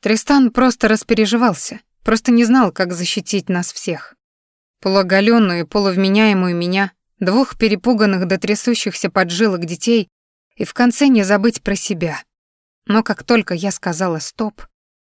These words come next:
он сразу же пришел в себя и вцепился зубами в логику, потому что он не хуже меня понимал, что без машины мы никто иные, как живые мертвецы.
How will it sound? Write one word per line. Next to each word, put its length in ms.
он 160
сразу 320
же 120
пришел 380
в 60
себя 320
и 20
вцепился 560
зубами 380
в 80
логику, 560
потому 300
что 200
он 160
не 60
хуже 300
меня 320
понимал, 400
что 200
без 160
машины 460
мы 160
никто 340
иные, 380
как 220
живые 320
мертвецы. 680